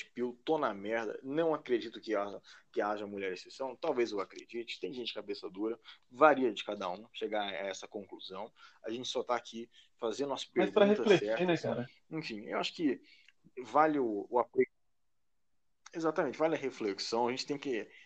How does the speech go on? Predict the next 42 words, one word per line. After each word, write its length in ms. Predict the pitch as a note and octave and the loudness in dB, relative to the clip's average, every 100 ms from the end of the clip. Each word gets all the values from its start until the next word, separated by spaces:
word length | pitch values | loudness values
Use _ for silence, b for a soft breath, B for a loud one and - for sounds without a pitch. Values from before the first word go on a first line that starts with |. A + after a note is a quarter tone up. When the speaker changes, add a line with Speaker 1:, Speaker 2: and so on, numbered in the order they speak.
| b | b
Speaker 1:
enfim, 220 | D3 D3 C3 | -12 -6 -4
aprender 560 | B2 - B2+ G2+ A#2 | 0 0 0 0 0
a 60 | B2 | 0
conviver 460 | - A#2+ A2 G2+ | -2 -4 -2 -2
com 80 | G#2 | -2
essa 220 | G#2+ - | -4 -4
ideia 360 | F#2 - F#2 A2+ | -6 -6 -4 -4
de 140 | A#2 | -4
que 100 | - | -4
as... 160 | A2 - _ _ _ _ | -4 -6 _ _ _ _
a, 280 | A#2 - A2 | -6 -6 -4
a 40 | |
ideia 360 | G#2+ F#2 C3 B2+ | -6 -2 0 0
de 120 | G2 | 0
alma 300 | A2 G2+ F2+ | 0 0 -8
gêmea, 400 | F2 F2 F2 F2+ b b b b b _ _ | -10 -10 -10 -16 b b b b b _ _
ela 180 | A#2+ G#2+ | -2 -2
não 220 | A2+ A#2 | -2 -4
existe, 520 | F#2 F2+ G#2 A2+ G#2 F2+ - | -6 -8 -8 -6 -6 -8 -10
as 140 | - | -12
pessoas 320 | - G#2+ B2 | -8 -4 -4
são 180 | - F#2+ | -4 -8
falhas, 540 | - - G#2 A2 G#2 | -8 0 2 2 0
as 80 | C3+ | 0
Speaker 2:
Uhum. 80 | B2 | 2
Speaker 1:
mulheres 580 | A#2+ A2+ C#3 A2+ - - _ _ _ | 2 4 4 2 -4 -10 _ _ _
não 160 | A2 A2 | -12 -8
são 260 | - C3+ A#2 | -2 0 0
seres 420 | - B2 A2+ F#2 | 0 2 2 -2
angelicais, 720 | F#2+ F#2+ F#2 F2 F#2 G2 F#2+ b b | -6 -6 -8 -8 -8 -8 -10 b b
nós 600 | - A2+ C3 D3 A#2+ - - - | -12 -6 -2 -2 -2 -6 -8 -10
somos 280 | - - A#2 _ - - | -14 -6 -6 _ -20 -6
falhos 360 | G#2+ G#2+ G#2 - | 0 2 0 -4
também 280 | G#2 G#2+ - | -8 -8 -10
como 500 | - C#3+ C#3+ A2 F#2+ | 0 2 2 0 -2
homens, 320 | F#2+ G2+ G#2+ B2 | -4 -6 -10 -10
a 20 | |
gente 160 | A#2+ | -10
não, 80 | A#2+ | -8
a 120 | A2+ | -10
gente 180 | B2 - | -10 -10
não 160 | B2 | -8